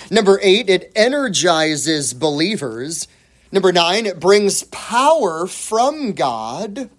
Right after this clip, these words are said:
And it inflames Christian love. Number ten.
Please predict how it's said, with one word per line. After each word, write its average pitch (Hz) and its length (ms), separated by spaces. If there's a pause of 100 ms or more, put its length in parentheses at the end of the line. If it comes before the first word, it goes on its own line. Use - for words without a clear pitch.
(2000)
And 160 180
it 170 120
inflames 156 840
Christian 123 680
love. 95 680 (400)
Number 123 220
ten. 85 460